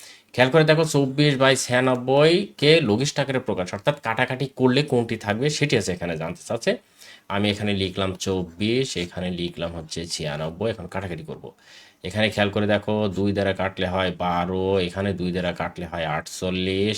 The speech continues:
এখানে দুই দ্বারা কাটলে হয় চব্বিশ, এখানে দুই দ্বারা কাটলে হয় ছয়, ছয় দ্বারা আবার একে কাটলে হয় চার,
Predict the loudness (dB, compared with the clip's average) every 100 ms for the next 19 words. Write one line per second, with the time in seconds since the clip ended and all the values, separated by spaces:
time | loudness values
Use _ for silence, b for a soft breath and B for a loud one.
0 | -4 -6 -4 -4 -4 -4 -6 -6 -8 -8
1 | -10 -8 -6 -6 -6 -6 -4 -2 -2 -6
2 | -8 -8 -6 -8 -8 -8 -10 -10 -12 -12
3 | -10 -6 0 2 0 -2 B B B -6
4 | 2 4 6 4 4 4 2 -4 -8 -10
5 | -10 -10 -10 -2 2 4